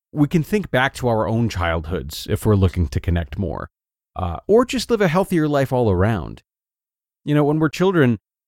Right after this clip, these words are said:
we're often exposed to great values that we drop as we age. We're told to play with our friends. We're told to spend time outside. We're told to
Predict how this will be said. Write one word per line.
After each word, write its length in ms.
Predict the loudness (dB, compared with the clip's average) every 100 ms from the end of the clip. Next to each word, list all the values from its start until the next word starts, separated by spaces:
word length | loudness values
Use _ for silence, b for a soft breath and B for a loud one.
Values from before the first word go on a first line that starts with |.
| _
we're 140 | -2 2
often 340 | 2 2 -2
exposed 600 | -2 -2 0 4 2 0
to 80 | -2
great 300 | 0 0 0
values 680 | 0 2 4 4 2 0 -2
that 180 | -2
we 160 | 0 -2
drop 400 | 0 2 2 2
as 160 | -2 0
we 160 | 0
age. 480 | 0 -2 -6 -12 -16 _ _ _ _ _ -2
We're 120 | 0
told 320 | 4 4 4
to 60 | 0
play 220 | 2 4
with 160 | 6
our 140 | 4 4
friends. 680 | 4 2 2 -4 -12 -14 -18 -6
We're 180 | -4 -2
told 320 | 2 2 2
to 80 | 2
spend 320 | 2 0 2
time 280 | 0 2 2
outside. 680 | 0 -4 2 2 2 0 -6
We're 140 | -4
told 300 | 2 2 4
to 180 | 2